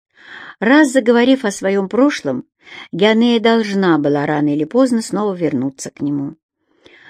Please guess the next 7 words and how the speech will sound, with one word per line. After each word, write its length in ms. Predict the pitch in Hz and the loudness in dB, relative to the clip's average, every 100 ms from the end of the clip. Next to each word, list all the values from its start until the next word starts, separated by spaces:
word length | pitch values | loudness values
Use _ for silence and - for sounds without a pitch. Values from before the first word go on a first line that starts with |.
| - - | -20 -4
Муратова 440 | 214 320 359 311 | 2 2 2 -2
стала 340 | 294 - 269 262 | -2 0 0 0
постоянным 600 | 214 - 190 226 240 214 | -4 -6 -4 -2 -2 -4
спутником 640 | - 196 202 190 - 185 | -8 -10 -6 -8 -6 -8
и 180 | 190 - | -8 -10
переводчиком 720 | 160 156 156 202 - 160 170 | -4 -2 0 -2 -6 -6 -4
Геонеи. 720 | 160 165 156 151 135 127 127 | -2 -2 0 -2 -2 -6 -12